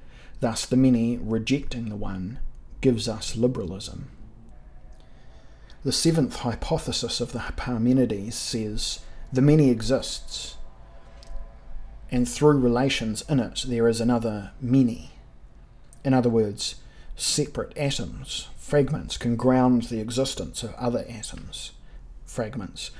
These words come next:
through relations among themselves. This gives us social and political models based on dialogue and communication. The one in this case is not constituted by a social contract, but instead a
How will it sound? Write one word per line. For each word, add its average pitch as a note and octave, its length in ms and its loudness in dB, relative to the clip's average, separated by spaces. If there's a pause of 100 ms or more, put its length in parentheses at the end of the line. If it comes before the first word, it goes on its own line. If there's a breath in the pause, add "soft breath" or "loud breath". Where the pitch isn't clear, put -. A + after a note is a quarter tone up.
(220 loud breath)
through A2+ 400 2
relations A#2+ 720 4
among A#2 260 0
themselves. - 880 -4 (840 soft breath)
This - 160 -2
gives A#2 240 0
us - 260 -6 (140 loud breath)
social C3 640 2
and A2 180 -6
political B2+ 440 4
models A2+ 420 2
based A2 340 -8
on A2 180 -4
dialogue A2 640 2
and A2 180 -8
communication. D#3 920 -4 (1300 soft breath)
The A#2+ 80 0
one B2 220 6
in A#2 140 2
this C#3 180 2
case A2 300 -6
is A2+ 120 -6
not A#2+ 140 -4
constituted - 760 -6
by G#2+ 200 -4
a G#2 200 -8
social B2 600 -2
contract, - 720 -4 (480 soft breath)
but A#2 120 2
instead A#2 380 0
a G#2+ 240 -8